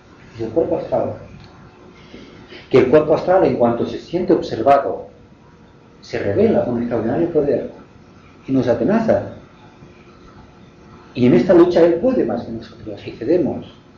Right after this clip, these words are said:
pero hay que volverlo a intentar. Y una y otra vez, si queremos salir realmente de la rueda de, si comprendemos que este es nuestro objetivo,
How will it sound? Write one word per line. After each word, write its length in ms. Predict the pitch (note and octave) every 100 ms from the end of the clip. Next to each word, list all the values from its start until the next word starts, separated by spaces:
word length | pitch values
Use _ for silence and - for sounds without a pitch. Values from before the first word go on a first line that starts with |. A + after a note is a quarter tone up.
| - -
pero 120 | G#2+
hay 60 | G#2+
que 100 | A#2+
volverlo 240 | A2 B2
a 40 | B2
intentar. 460 | A#2 A#2 C3+ - - - - - - - - - - -
Y 100 | D3+
una 240 | A3+ -
y 100 | A#2+
otra 240 | E3+ E3+ D#3
vez, 300 | D3+ - - - - - - - - - - - - - - - - - - - - - - - - - - - - - -
si 180 | -
queremos 440 | A2 A2+ G#3+ A#3+ -
salir 440 | F#2 A2+ G2+ - - - - - - - - - -
realmente 520 | G#2+ G2+ A2+ G#2+ G#2
de 60 | G2
la 100 | F#2+
rueda 360 | G2+ F#2+ F#2
de, 180 | F#2 - - - - -
si 180 | E3
comprendemos 840 | D3+ D#3 B2+ A2 A#2+ A#3 A#3 - -
que 180 | A#3
este 360 | B3 - G2+ F#2+
es 80 | -
nuestro 280 | A#2 A#2+ A2+
objetivo, 420 | - - G#2